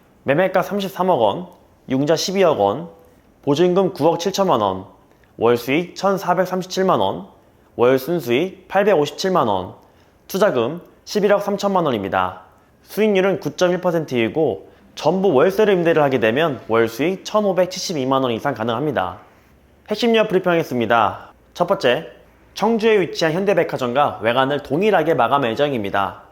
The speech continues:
그래서 최고급 자재로 외관을 마감할 예정이고요. 월 수익 최대 천오백칠십이만 원 이상 가능합니다. 대지도 백삼십이 평에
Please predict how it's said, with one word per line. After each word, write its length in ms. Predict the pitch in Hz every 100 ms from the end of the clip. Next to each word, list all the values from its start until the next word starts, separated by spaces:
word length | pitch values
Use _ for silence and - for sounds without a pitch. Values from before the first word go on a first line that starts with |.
| -
그래서 440 | 113 113 170 185 -
최고급 460 | - 226 233 226 220
자재로 320 | 208 180 185
외관을 400 | 139 143 147 143
마감할 460 | 107 113 139 143 120
예정이고요. 580 | 131 120 101 135 135 - - _ _ -
월 240 | 127 160
수익 320 | 156 185 185
최대 480 | - 220 160 95 - - - _
천오백칠십이만 920 | - 214 220 208 196 208 190 147 151
원 120 | 147
이상 160 | 135 131
가능합니다. 720 | 120 131 135 180 104 92 - - - - _
대지도 400 | - 160 196 190
백삼십이 640 | 190 156 190 196 151 160
평에 440 | 180 156 107 92